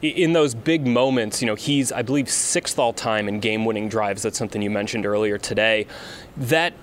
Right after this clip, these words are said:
that ability to, to come up with those plays when your team needs it the most, to just kinda go get a bucket, if you will,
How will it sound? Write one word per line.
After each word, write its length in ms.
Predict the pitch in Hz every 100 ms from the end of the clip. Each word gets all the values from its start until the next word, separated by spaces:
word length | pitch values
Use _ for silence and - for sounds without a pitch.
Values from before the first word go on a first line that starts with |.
| -
that 180 | 143 156
ability 400 | 147 165 180 170
to, 180 | 139 123
to 280 | - 135 107 -
come 180 | - 160
up 120 | 156
with 120 | 147
those 180 | 127 107
plays 480 | - - 117 92 101
when 140 | 113 110
your 120 | 107
team 280 | - 143 123
needs 200 | 120 117
it 100 | 110
the 60 |
most, 280 | 104 92 -
to 80 | 120
just 160 | 117
kinda 200 | - 120
go 160 | 110 127
get 100 | 135
a 40 |
bucket, 460 | 101 95 104 107 90 - - - -
if 160 | 117 123
you 100 | 107
will, 400 | 113 110 95